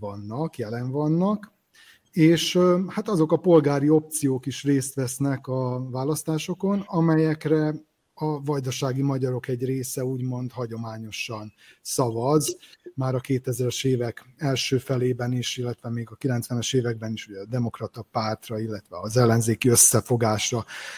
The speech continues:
szavaztak magyarok, és nem csak a, a, a nemzeti jelö-, jelű pártra. Szóval arra akarok kiukadni, hogy, ö,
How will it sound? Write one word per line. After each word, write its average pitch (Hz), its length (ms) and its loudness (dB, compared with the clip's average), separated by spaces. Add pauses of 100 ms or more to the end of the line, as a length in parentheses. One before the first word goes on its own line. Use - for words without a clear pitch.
szavaztak 127 600 6
magyarok, 139 480 8
és 123 160 0
nem 127 160 4
csak 123 200 -6
a, 117 140 -2 (140)
a, 131 100 -8 (280)
a 110 380 -4 (120)
nemzeti 127 460 2
jelö-, 117 300 2
jelű 117 320 -2
pártra. 147 640 -2 (720)
Szóval 151 280 8
arra 196 100 10
akarok 135 300 2
kiukadni, 135 640 0 (500)
hogy, 135 320 2
ö, 143 240 6